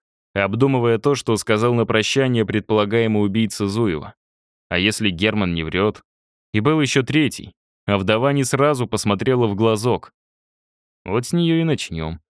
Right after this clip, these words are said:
подумал Снегин, делая шаг по направлению к квартире Зуевых.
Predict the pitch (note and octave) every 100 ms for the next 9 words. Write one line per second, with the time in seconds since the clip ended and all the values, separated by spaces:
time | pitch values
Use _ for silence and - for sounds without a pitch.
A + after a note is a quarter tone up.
0 | _ - F2+ F2+ E2+ E2 - E2+ D#2+ D#2
1 | - _ _ _ - C3 F#3+ D#3 A#2 F3
2 | D#3+ B2 A2 F#2+ G2 A#2 B2+ A2+ F#2 F#2
3 | F2+ - A#2+ G#2 F2+ A#2+ E2 D2+ D2+